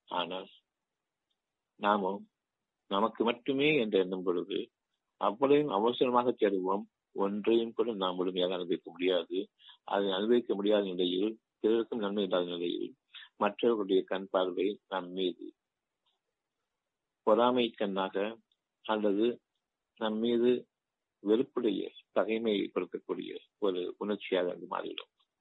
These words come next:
உங்களுடைய எண்ணத்தை தூய்மை கொள்வதற்காக இறைவனுடைய இந்த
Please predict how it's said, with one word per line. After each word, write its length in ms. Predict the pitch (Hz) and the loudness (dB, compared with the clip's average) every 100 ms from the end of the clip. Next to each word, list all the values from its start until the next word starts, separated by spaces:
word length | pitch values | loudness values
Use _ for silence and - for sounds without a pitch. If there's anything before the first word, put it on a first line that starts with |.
| _ _ - _ _ _ _ _ _ 1077 1077 1077 1077 - - _ _ _ _ _ _ | _ _ -20 _ _ _ _ _ _ _ -20 -20 -20 -20 -20 _ _ _ _ _ _
உங்களுடைய 440 | - 104 98 92 92 87 - _ _ _ _ _ _ _ _ _ _ _ _ _ _ _ _ _ _ _ 110 | -4 -2 0 0 -2 -4 -8 _ _ _ _ _ _ _ _ _ _ _ _ _ _ _ _ _ _ _ -4
எண்ணத்தை 520 | 107 113 107 117 101 95 - _ | 0 0 2 2 0 -2 -10 _
தூய்மை 320 | - 117 110 | -2 0 0
கொள்வதற்காக 580 | 98 92 92 90 104 92 90 - _ _ _ _ _ _ | 0 0 0 -2 -4 -6 -8 -10 _ _ _ _ _ _
இறைவனுடைய 580 | 117 110 101 90 87 85 - - _ _ _ _ _ | 0 2 2 -2 -6 -6 -10 -12 _ _ _ _ _
இந்த 240 | 110 95 | -4 0